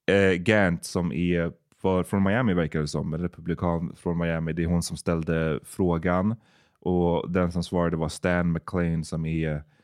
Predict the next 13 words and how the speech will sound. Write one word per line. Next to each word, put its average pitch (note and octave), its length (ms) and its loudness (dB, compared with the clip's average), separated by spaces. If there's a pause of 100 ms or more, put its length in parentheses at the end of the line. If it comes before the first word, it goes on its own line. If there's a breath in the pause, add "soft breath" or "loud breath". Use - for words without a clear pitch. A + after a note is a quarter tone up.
(300)
eh, D2 360 -2 (340)
en, D#2 240 -2 (460)
ja, C#2 200 -4 (720)
republikan E2 580 -4
som E2 140 -4
verkar D#2+ 200 -4
vara D#2+ 160 -2
bakom E2 880 -4 (340)
den E2 100 -4
här. C#2+ 140 -4
Florida A#2 360 4
State F#2 320 0
Representative E2 680 -2